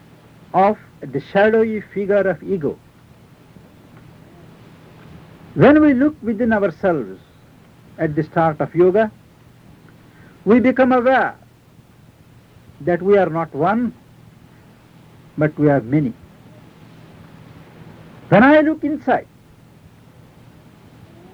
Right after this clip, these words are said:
I become aware that my mind has an existence of its own. My heart has its own emotions. It does not consult the mind.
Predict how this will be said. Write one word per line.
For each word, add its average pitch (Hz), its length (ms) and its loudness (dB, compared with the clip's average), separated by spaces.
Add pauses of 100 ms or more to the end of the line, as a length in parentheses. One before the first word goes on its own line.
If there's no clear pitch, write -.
(280)
I 190 160 4
become 247 340 0
aware 254 340 0 (1400)
that 160 180 -2
my 214 140 0
mind 226 500 0 (1200)
has 175 180 0
an 226 140 0
existence 220 580 -4
of 202 140 -4
its 175 160 -6
own. 233 320 0 (1900)
My 190 100 4
heart 247 400 0
has 233 160 -2
its 262 180 -8
own 262 400 2 (520)
emotions. 214 560 -4 (1800)
It 190 120 0
does 240 160 4
not 277 260 0
consult 247 460 -2
the 226 100 -2
mind. 208 480 -4